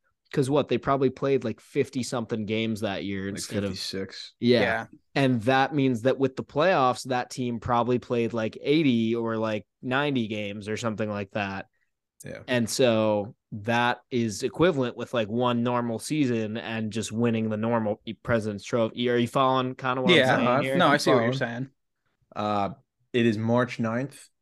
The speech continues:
Speaker 2: They are playing the Oilers tonight. I mentioned that. They could clinch a playoff berth tonight.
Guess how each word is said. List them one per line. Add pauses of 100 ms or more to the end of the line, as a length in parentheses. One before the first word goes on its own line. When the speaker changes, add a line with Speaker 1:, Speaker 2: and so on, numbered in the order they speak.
Speaker 2:
They
are
playing
the
Oilers
tonight.
I
mentioned
that.
They
could
clinch
a
playoff
berth
tonight.